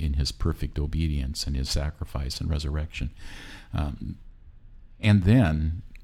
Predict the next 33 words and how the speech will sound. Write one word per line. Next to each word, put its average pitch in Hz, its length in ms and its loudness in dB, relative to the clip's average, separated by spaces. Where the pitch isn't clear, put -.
living 104 360 8
out 98 340 2
our 85 300 4
gratitude 92 560 2
for - 120 2
that 73 180 0
obedience 71 760 -2
is, 78 520 0
is 85 180 -2
a 80 80 -2
lifelong 80 520 -2
process, - 580 -2
which - 300 -2
the 95 80 0
Holy 104 260 2
Spirit 98 420 0
is 78 140 -2
very 82 280 -2
active 82 460 -4
in. 62 140 -4
So 123 240 8
that's 135 320 6
what 127 100 4
I 107 60 6
want 107 280 6
them 98 120 6
to 87 60 4
come 98 240 4
away 92 200 6
with 90 220 4
in 82 100 4
terms 85 300 4
of - 340 -4